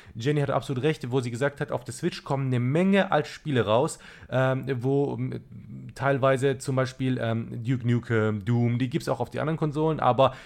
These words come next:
jetzt habe ich auch die Darius Collection, jetzt, ähm, ist gerade angekommen.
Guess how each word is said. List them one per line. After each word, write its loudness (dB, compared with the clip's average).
jetzt -4
habe 0
ich -4
auch -10
die -6
Darius 2
Collection, -2
jetzt, -2
ähm, -6
ist -14
gerade 0
angekommen. -2